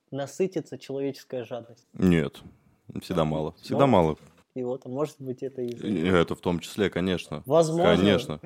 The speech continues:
Speaker 2: конечно.
Speaker 1: Может быть, в параллельной вселенной, да, мы ничего точного не утверждаем. Ну окей, давай, средняя пенсия пятнадцать тысяч рублей.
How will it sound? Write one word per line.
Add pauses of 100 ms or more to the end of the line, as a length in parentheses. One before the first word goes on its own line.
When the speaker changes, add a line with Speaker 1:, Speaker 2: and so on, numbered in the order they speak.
(120)
Speaker 2:
конечно.
Speaker 1:
Может
быть,
в
параллельной
вселенной,
да,
мы
ничего
точного
не
утверждаем.
Ну
окей,
давай,
средняя
пенсия
пятнадцать
тысяч
рублей.